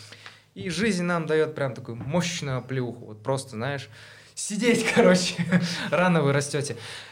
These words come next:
Получается, у нас заказчиков сколько? Наверное, пятнадцать-двадцать было итого. У нас офис был небольшой, человек, наверное, десять-пятнадцать, ну, может, меньше, может, больше, я не помню.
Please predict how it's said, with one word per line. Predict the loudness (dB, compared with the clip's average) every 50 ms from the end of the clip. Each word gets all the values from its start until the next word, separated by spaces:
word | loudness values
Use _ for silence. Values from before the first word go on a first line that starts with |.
| -20 -20 -20 _ _ _ _
Получается, | 0 0 0 2 2 2 2 2 2 2 0 2 2
у | 4
нас | 4 4 2 2 0 -2 -6 -8 -10 -10 -12 -14 -14 -12
заказчиков | -8 -6 -4 0 2 2 2 0 -2 -4 -4 -6
сколько? | -2 0 0 2 2 2 0
Наверное, | 0 2 0 0 0 -2 -4
пятнадцать-двадцать | -4 -4 -2 0 0 0 0 -2 -4 -2 0 2 2 2 0 -2 -4
было | -2 -2 -4 -4 -4 -4 -6 -10 -14 -14
итого. | -8 -6 -4 -2 0 0 0 -2 -2 -8 -14 -20 -18 -14
У | -8
нас | -6 -6 -6 -2 -2
офис | -2 -2 0 -2 -4 -4
был | -4 -2 -2
небольшой, | -2 -2 -2 -4 -4 -6 -6 -8 -8
человек, | -8 -8 -6 -4 -4 -4 -6
наверное, | -6 -8 -8 -8 -8 -10 -10
десять-пятнадцать, | -8 -8 -8 -6 -8 -8 -10 -10 -10 -6 -4 -4 -4 -4 -4 -8 -10 -12 -14 -16 -12 -8
ну, | -6 -6 -6 -8 -12 -12
может, | -8 -8 -6 -6 -6 -6
меньше, | -4 -2 -2 -2 -4 -4
может, | -6 -8 -8 -6
больше, | -6 -6 -6 -6 -6 -6
я | -6
не | -8
помню. | -8 -8 -8 -8 -10 -10 -14